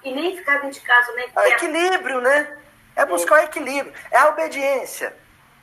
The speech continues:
Speaker 2: Se Deus quer, se eu posso ficar em casa, eu posso ficar em casa, ganhando menos,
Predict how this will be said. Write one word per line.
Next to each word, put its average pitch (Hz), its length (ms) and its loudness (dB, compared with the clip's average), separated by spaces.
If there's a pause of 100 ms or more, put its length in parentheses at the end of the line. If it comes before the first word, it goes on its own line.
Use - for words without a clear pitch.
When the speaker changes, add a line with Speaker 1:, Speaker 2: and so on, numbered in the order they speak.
(160)
Speaker 2:
Se 320 140 -4
Deus 349 380 2
quer, 196 460 -4
se - 220 -6
eu 349 180 4
posso - 640 2
ficar 214 480 2
em - 100 -14
casa, 160 540 0 (280)
eu 220 100 0
posso 202 560 2
ficar 156 280 -2
em - 60 -10
casa, - 480 0 (1160)
ganhando 240 460 -2
menos, 180 760 -8